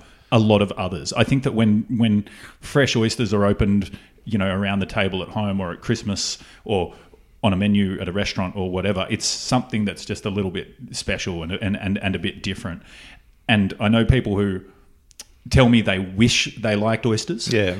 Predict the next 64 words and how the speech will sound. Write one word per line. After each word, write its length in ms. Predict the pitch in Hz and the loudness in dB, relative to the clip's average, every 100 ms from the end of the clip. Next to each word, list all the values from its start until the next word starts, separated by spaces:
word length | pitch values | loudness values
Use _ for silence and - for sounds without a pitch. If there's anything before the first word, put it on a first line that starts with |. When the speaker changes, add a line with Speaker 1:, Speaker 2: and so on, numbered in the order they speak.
| - | 0
Speaker 1:
Because 220 | 127 113 | 2 4
they 100 | 117 | 4
can 140 | 117 | 2
see 420 | 104 - 123 117 123 | 2 0 0 0 2
how 160 | 123 | 2
much 220 | 113 113 | 2 2
people 220 | 127 117 113 | 0 2 4
Speaker 2:
Yeah. 100 | 98 | 4
Speaker 1:
who 100 | 107 | 2
like 300 | 104 104 - | 0 0 0
them 120 | 107 | 0
enjoy 380 | 95 85 95 104 | 0 0 -2 0
them, 240 | 135 233 - - - | -2 -4 -8 -16 -4
but 120 | 127 113 | -2 0
they 120 | 117 | 0
just 200 | 113 - | 0 -2
can't 420 | 143 131 95 98 | 0 0 -2 -2
get 220 | 123 - | -2 -2
there. 300 | 101 82 98 - | -4 -4 -6 -2
Speaker 2:
Yeah. 200 | 147 139 123 | 6 8 8
Speaker 1:
And 800 | 123 120 - 120 - 190 - - - | 8 6 4 -6 -4 -2 0 0 -2
Speaker 2:
<laughs> 60 | - - - - - - - - - - - | -16 -20 -20 -20 -20 -20 -20 -20 -18 -8 0
You're 100 | 139 | 6
getting 260 | 170 165 | 8 8
into 160 | 147 131 | 8 6
deeper 280 | 139 135 113 | 6 4 4
territory 460 | 131 120 120 113 | 4 6 4 2
now. 280 | 101 101 123 | -2 -2 4
Speaker 1:
Yeah, 220 | 311 196 | 8 10
I 80 | 240 | 10
don't, 180 | 269 226 | 6 6
I 80 | 233 | 6
don't 180 | 277 240 | 8 6
know 120 | 233 | 6
what 160 | 226 | 8
it 100 | 214 | 6
is. 220 | 240 190 160 | 4 2 0
It's, 100 | - | 6
and, 120 | 170 | 8
Speaker 2:
Well 240 | 151 208 | 10 10
Speaker 1:
and 80 | 208 | 10
that, 320 | 214 214 185 | 8 6 4
do 60 | 180 | 4
you 60 | 208 | 6
think, 280 | 214 165 | 4 4
do 60 | 180 | -2
you 60 | 170 | 2
think 200 | 180 170 | 2 2
these 260 | 147 135 | -2 -2
just, 400 | 143 147 131 - 156 131 | -4 2 2 0 -10 -4
you 100 | 147 | 2
know, 80 | 139 | 4
if 220 | 143 - | 4 2
you, 100 | 151 147 | 0 0
if 120 | 151 | 0
you 60 | |
get, 180 | 139 143 | 0 0
if 100 | 135 | 0
you 80 | 139 | 0
start 240 | 151 - | 2 0
feeding 240 | - 127 131 | 4 4 6
them 120 | 113 | 4
to 60 | 113 | 2
kids 340 | 139 120 - | 2 0 0